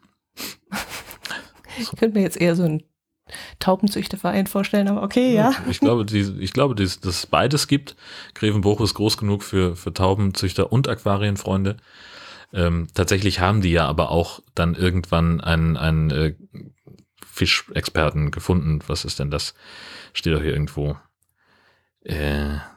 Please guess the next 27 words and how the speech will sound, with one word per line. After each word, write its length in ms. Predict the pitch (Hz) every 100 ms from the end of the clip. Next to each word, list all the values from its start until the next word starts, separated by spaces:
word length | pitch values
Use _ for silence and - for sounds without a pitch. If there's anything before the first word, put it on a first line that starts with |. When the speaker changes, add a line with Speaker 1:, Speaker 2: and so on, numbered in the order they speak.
| _ _ _
Speaker 2:
einem 240 | - 82 71
Experten 480 | - - 80 -
für 160 | 82 95
Zierfische. 600 | - 110 98 80 69 71 - _ _ _ _ - _
Und 180 | - 80
jetzt 420 | 85 - - - - _ -
tummeln 260 | - 92 95
sich 220 | 92 92
die 140 | - 85
vier 240 | 95 87
Goldfische 560 | 85 85 87 110 - 107
im 220 | 98 87
Gartenteich 680 | 76 76 90 87 87 92 -
dessen 440 | 78 - 92 92 - _
Schwiegervaters 1040 | - 92 87 73 76 73 78 78 - - _
in 160 | - 80
Karst 520 | - 71 67 - -
bei 140 | - 87
Neuss. 520 | 82 71 67 - - _ _ _ _ _ _ _ _ _ _ _ -
Grüße 360 | - 85 95
gehen 240 | 78 80 76
übrigens 400 | 76 80 78 -
raus 280 | 78 69
nach 140 | 69 65
Karst 500 | - 65 65 - -
bei 140 | 69
Neuss. 440 | 67 65 65 -